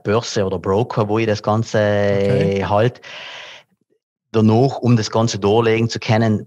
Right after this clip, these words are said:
Speaker 1: braucht man sicher die einzelnen, ähm, äh, Bit-, also die einzelnen Kryptowährungen getrennt, um das Ganze, um das Ganze aufarbeiten zu können.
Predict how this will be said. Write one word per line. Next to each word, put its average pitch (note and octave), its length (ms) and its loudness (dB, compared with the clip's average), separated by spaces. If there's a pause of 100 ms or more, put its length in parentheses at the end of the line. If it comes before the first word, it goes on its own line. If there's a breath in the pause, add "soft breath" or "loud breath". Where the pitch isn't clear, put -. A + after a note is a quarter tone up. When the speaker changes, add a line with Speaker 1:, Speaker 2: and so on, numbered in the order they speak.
Speaker 1:
braucht F#2+ 300 -2
man F#2+ 100 -2
sicher G#2+ 280 -8
die F#2+ 140 -8
einzelnen, F#2 840 -2
ähm, E2+ 1080 -4
äh, D#2+ 640 -8
Bit-, - 120 -10 (220)
also D2+ 200 -10
die F#2 80 -2
einzelnen F#2+ 360 0
Kryptowährungen G2+ 640 0
getrennt, F#2+ 460 -2
um F#2 80 -4
das F2 100 -8
Ganze, - 380 -4
um F#2 100 -8
das F2+ 180 -6
Ganze F2+ 300 -2
aufarbeiten F2 540 -2
zu - 100 -14
können. E2 420 -6